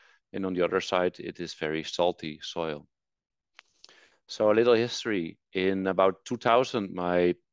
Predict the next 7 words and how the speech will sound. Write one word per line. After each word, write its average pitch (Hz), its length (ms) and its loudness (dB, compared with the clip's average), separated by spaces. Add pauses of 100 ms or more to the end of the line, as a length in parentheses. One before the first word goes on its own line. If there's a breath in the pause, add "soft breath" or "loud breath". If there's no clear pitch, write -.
(240)
parents 107 360 0
started 92 340 -2
the 92 100 -8
transition 95 600 -4
to 98 180 2
organic 92 500 2
agriculture. 82 640 -2